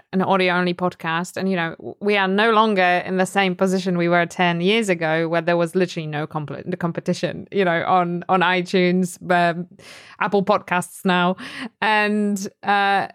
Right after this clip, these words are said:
b-, but now it's hard. I, I think that, you know, you release a podcast now,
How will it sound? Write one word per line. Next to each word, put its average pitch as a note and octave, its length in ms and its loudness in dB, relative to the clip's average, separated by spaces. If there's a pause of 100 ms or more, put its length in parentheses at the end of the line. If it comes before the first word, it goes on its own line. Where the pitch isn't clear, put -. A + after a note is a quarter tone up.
(140)
b-, G3+ 320 -10
but A3+ 140 2
now C4+ 220 2
it's G3 160 -2
hard. B3+ 540 0 (120)
I, G#3+ 200 -2
I A3 120 2
think B3+ 160 0
that, G#3+ 160 0
you A3+ 80 2
know, F#3+ 80 2
you G3+ 160 2
release A#3+ 320 -2
a A3+ 40 -2
podcast G#3+ 520 -2
now, E3 340 0